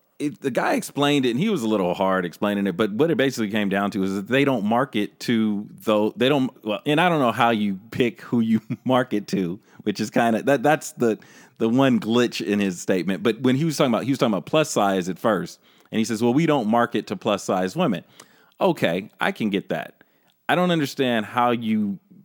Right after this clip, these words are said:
what marketing to a trans woman is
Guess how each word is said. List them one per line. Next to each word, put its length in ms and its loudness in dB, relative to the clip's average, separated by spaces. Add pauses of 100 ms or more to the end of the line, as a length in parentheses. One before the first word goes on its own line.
(120)
what 380 -2
marketing 500 0
to 140 -2
a 60 -2
trans 420 -2
woman 280 0
is 460 -4